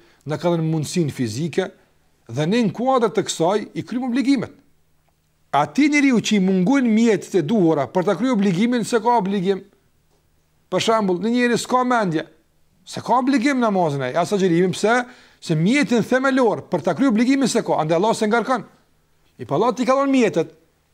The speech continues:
e të ka dhënë obligimin, ti krye kët. Pse ky kështu, e pse ai ashtu? Kjo çështje tjetër. Kjo nuk të përket ty.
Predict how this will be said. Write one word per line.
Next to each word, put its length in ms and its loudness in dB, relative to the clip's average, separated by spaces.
e 80 -4
të 140 0
ka 20 -2
dhënë 160 2
obligimin, 480 0
ti 160 -14
krye 240 -4
kët. 240 -6
Pse 320 0
ky 160 0
kështu, 320 -2
e 80 2
pse 220 0
ai 160 4
ashtu? 180 -2
Kjo 160 -4
çështje 240 -8
tjetër. 240 -8
Kjo 140 -2
nuk 100 -4
të 80 -20
përket 320 -6
ty. 80 -6